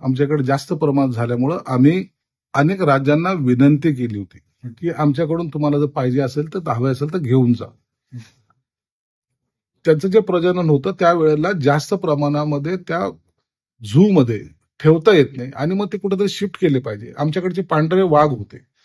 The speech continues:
Speaker 1: ते सुद्धा आम्ही त्या, दिले इतर राज्यांना. म्हणून हे इकडं तिकडं जे काही देवा-, देवाणघेवाण होते किंवा जेव्हा ट्रान्सफर होतात तर त्या टायमाला तिथलची परिस्थिती, परिस्थितीवर ते अवलंबून असतात. आमच्याकडे काही वन्य प्राणी आम्ही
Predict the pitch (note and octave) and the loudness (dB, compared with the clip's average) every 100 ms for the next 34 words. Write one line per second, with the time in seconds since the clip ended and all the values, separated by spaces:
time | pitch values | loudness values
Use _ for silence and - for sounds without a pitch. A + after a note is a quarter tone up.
0 | _ _ - B3+ B3 A#3 A3 G#3+ G3+ F#3 | _ _ -4 -2 0 0 0 -2 -2 -4
1 | E3 D3+ C#3+ C#3 C#3 A#2+ - C#3+ C3+ D3 | -2 -2 0 -2 0 -2 -6 -6 0 2
2 | A#2+ A2+ F#2+ F#2 - _ _ _ E3 A3+ | 0 -2 -8 -8 -20 _ _ _ -4 0
3 | G#3+ F#3+ C4 C4+ - _ _ _ _ _ | 2 4 4 2 -6 _ _ _ _ _
4 | _ _ _ _ - D#3 A3 B3 A#3+ G#3 | _ _ _ _ -6 4 8 8 6 2
5 | A3+ G#3 G#3+ G#3+ F#3 G3 G#3 F#3+ E3 F3+ | 2 4 2 2 0 0 0 0 0 2
6 | F#3 D#3 E3+ D#3+ C#3 F3+ E3 F3 E3+ F3 | 2 2 2 2 0 -2 -2 -4 -2 -2
7 | E3+ D3 B2+ A#2+ - D3+ A2 A2 - G2+ | -2 -2 -4 -2 -2 -4 -4 -12 -10 -4
8 | G3 F3+ D#3+ D#3 D#3 G3 F#3+ D#3+ D#3+ G#3+ | -4 0 -2 0 -2 -4 -4 -6 -4 -6
9 | F#3+ E3 D3 E3 F#3+ F#3+ E3+ B2+ - D3+ | -4 -4 -2 -4 -4 -4 -6 -8 -2 -2
10 | D3+ D3 F#3+ F#3 F3 C3 C#3 C3 A2 F#2+ | -2 -2 -4 -2 -2 2 2 0 -4 -8
11 | - - _ _ _ - - D3+ E3 D#3+ | -16 -20 _ _ _ -20 -10 0 0 2
12 | G3+ G#3+ G#3+ A#3 G3 G3 A#3+ A#3+ - - | 2 4 4 4 2 2 2 -4 -10 -20
13 | - C3+ D#3+ G3+ G#3+ F3+ D3+ F3+ F#3+ F3 | -6 2 2 2 -2 0 2 2 0 0
14 | G#3+ | -2